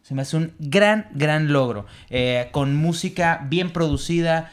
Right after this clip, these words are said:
con música bien pensada, con arte bien elaborado.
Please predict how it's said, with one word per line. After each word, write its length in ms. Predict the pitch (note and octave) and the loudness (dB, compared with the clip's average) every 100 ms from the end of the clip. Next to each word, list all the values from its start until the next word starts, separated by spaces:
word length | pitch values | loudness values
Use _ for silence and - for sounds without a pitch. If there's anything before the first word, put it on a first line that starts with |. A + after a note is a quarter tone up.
| - | -12
con 160 | C#3 C3+ | -4 -4
música 300 | C#3 C#3 C3 | -4 -4 -4
bien 300 | B2+ A#2+ A#2 | -2 -2 -4
pensada, 880 | A#2+ A2+ - D3+ D3+ D3 D3 - - | -6 -6 -2 0 2 0 -2 -8 -14
con 260 | - C3 B2+ | -6 -6 -4
arte 600 | C#3+ F#3 G#3 - A#2+ G#2+ - | 0 2 0 -4 -6 -6 -8
bien 280 | B2 C3 C#3 | -2 -2 0
elaborado. 800 | C3 A#2 A#2 B2 B2+ B2 B2+ | -2 -2 0 2 2 0 -4